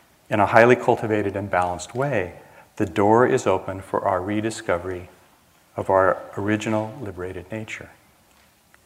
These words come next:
Or as the Buddha puts it in the Anapanasati Sutta in the Majjhima Nikaya, our fulfillment of true knowledge and deliverance.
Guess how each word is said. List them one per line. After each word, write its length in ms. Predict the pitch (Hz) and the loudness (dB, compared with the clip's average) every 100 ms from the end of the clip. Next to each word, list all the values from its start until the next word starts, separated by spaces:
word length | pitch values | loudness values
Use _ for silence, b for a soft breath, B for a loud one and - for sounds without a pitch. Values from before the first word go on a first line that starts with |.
| b b b b b | b b b b b
Or 100 | 110 | 6
as 160 | 107 104 | 8 8
the 80 | 101 | 4
Buddha 220 | 117 113 | 4 4
puts 300 | - 113 - | 4 0 0
it 80 | 98 | -2
in 120 | 101 | 0
the 80 | 98 | 2
Anapanasati 840 | 101 98 - 101 95 110 101 107 | 2 2 2 2 2 6 6 4
Sutta 460 | 95 - 107 - 98 | -4 -2 -4 -4 -8
in 160 | 101 | -8
the 60 | 95 | -8
Majjhima 540 | 95 98 - 95 90 | -4 -4 -6 -10 -10
Nikaya, 480 | - 143 156 101 95 - - - _ _ _ - - B B B - | -2 2 2 0 -6 -14 -20 -20 _ _ _ -20 -20 B B B 4
our 160 | 110 | 4
fulfillment 800 | 104 107 - - 123 127 127 - - - _ _ _ | 4 -2 -2 4 4 4 0 -6 -14 -20 _ _ _
of 140 | 101 - | -8 -6
true 300 | - 123 131 | -6 -2 0
knowledge 580 | 110 95 92 95 - - - | 2 2 0 -4 -8 -14 -12
and 180 | 104 | -10
deliverance. 680 | 98 95 87 90 - - - | -8 -6 -8 -10 -18 -20 -20